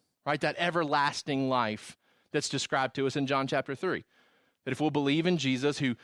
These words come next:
who came to die for the sins of the world, if we will believe in him, we will have life everlasting, okay? Um, so it's a, a, a calculated recollection of Jesus' earthly life. There's a lot of things that aren't in the book of John that we're about to talk about, that he chose not to take the time to write down.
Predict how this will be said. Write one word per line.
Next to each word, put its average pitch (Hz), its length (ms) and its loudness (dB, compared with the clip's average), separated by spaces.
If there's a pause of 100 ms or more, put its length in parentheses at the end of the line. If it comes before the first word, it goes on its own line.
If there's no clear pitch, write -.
(120)
who - 60 -8
came 160 280 0
to 147 100 0
die 131 320 2
for 165 140 -2
the 139 100 -2
sins 160 220 0
of 165 80 0
the 170 40 0
world, 131 200 2
if 127 80 -6
we 156 40 2
will 160 120 4
believe 147 240 2
in 156 60 0
him, 143 120 2
we 135 80 2
will 139 120 -2
have 131 340 -2
life 123 340 0
everlasting, 117 680 -4 (460)
okay? 135 380 -2 (400)
Um, 156 440 2 (200)
so 202 180 4
it's 190 140 4
a, 170 320 2 (260)
a, 165 260 2 (100)
a 160 140 2
calculated 151 960 2 (200)
recollection 147 600 0
of 127 80 -2
Jesus' 139 300 -6
earthly 139 260 0
life. 113 120 2 (200)
There's 226 120 4
a 220 40 4
lot 208 120 4
of 208 60 0
things 220 160 4
that 208 100 4
aren't 202 140 4
in 202 60 4
the 202 60 4
book 190 140 2
of 185 60 -4
John 202 240 4
that 156 80 2
we're 135 80 2
about 131 180 2
to 123 60 -12
talk 117 240 0
about, 104 240 -4 (680)
that 175 80 2
he 190 100 6
chose 185 320 2
not 170 360 4
to 196 80 -4
take 185 220 0
the 180 80 -2
time 170 240 0
to 165 80 0
write 156 220 0
down. 151 340 0